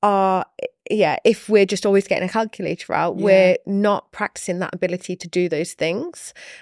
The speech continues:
Speaker 1: And so then we're less able to do those things, and that will have an impact,
Speaker 2: Yeah.
Speaker 1: you know, on just our ability to have that attentional focus for multiple things
Speaker 2: Yeah.
Speaker 1: at the same time.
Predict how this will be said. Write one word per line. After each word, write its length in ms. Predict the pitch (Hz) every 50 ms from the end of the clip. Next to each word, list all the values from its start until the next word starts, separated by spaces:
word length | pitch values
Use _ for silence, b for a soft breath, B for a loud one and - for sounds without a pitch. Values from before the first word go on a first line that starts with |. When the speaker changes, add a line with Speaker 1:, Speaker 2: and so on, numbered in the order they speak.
| B
Speaker 1:
And 200 | - 202 202 196
so 340 | 185 - - 196 185 185 185
then 200 | 185 - 190 185
we're 100 | 190 185 185
less 220 | 190 180 180 -
able 280 | 190 196 185 - 185 -
to 100 | - 180
do 160 | 202 214 202
those 280 | - - 147 180 -
things, 440 | - - 98 101 - - 196 180 -
and 160 | - 180 185
that 100 | 190 - -
will 100 | - 160
have 160 | 175 165 165
an 40 | 165
impact, 340 | 165 170 165 - 160 - 165
Speaker 2:
Yeah. 160 | 165 160 156
Speaker 1:
you 60 | 165
know, 180 | 170 165 156 170
on 340 | 175 175 165 165 165 160 - _ _ _ _ _ _ _ _ _ _ _ _ - - -
just 220 | - 202 185 - 220
our 160 | 185 170 170
ability 360 | 165 160 170 175 170 - - 165
to 80 | -
have 220 | 151 151 160 156 -
that 160 | 160 - -
attentional 340 | - 165 - - - 160 156
focus 320 | - 165 156 156 160 -
for 80 | - 170
multiple 360 | 165 160 151 156 - - 170
things 220 | 165 - 165 160 151 147
Speaker 2:
Yeah. 40 | 147
Speaker 1:
at 40 | 147
the 40 | 147
same 200 | - 170 156 156
time. 340 | - 170 151 160 185 185